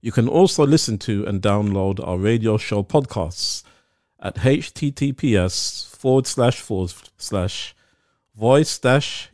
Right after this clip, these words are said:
in dash z dash wilderness dot podcast page dot I O.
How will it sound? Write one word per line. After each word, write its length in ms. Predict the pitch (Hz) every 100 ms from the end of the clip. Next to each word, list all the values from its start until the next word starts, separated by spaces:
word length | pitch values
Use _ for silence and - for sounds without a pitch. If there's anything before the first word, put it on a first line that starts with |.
| -
in 220 | 131 127
dash 500 | 131 127 - - - _ _ _ _
z 360 | 101 135 139 143
dash 480 | 123 117 - - - _
wilderness 760 | 101 107 104 90 90 - - - _ _ _ _ _ _
dot 240 | 90 -
podcast 580 | - 135 - 107 98 -
page 480 | 104 87 87 87 - _ _
dot 260 | 95 92 - -
I 240 | 87 82
O. 300 | 85 76 76